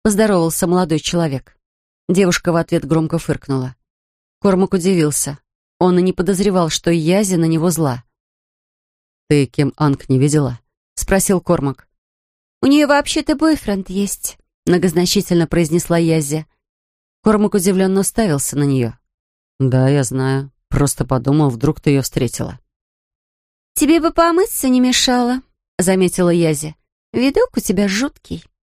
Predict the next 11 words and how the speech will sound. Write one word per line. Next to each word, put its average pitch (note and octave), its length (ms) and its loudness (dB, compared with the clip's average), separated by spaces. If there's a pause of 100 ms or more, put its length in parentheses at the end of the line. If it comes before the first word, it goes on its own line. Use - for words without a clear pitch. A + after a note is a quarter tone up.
(640)
«Спасибо D#3+ 600 0
на D#3 180 2
добром C#3+ 360 0
слове», C3 460 -2 (320)
бросил F3 380 0
Кормак. C#3 500 -4 (680)
«Просто A4+ 420 0
позвони C4+ 640 2
ей», F#3 260 -10 (680)
посоветовал A3 640 2
Язи. C#3+ 460 0